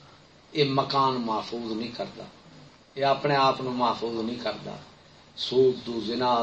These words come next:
دو، ظلم دو، برائی دو، کئی شے دو۔ ہویا تو منافق جدوں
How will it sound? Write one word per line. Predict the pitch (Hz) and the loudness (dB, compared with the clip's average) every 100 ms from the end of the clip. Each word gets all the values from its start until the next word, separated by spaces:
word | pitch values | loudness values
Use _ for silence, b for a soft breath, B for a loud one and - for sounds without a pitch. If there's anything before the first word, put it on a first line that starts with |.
| 101 | 0
دو، | 113 107 101 | -6 -6 -2
ظلم | 127 123 117 107 | 0 2 -2 -6
دو، | 113 107 | -8 -4
برائی | 117 123 123 107 | -2 0 0 -4
دو، | 113 110 - | -8 -8 4
کئی | 156 170 | 6 6
شے | - 143 135 117 | 6 6 6 2
دو۔ | 113 110 - - - - - 247 | -6 -6 -8 -12 -14 -14 4 12
ہویا | 302 311 | 12 12
تو | 277 | 10
منافق | 233 208 170 147 151 165 | 6 8 6 6 2 2
جدوں | 160 180 | 0 0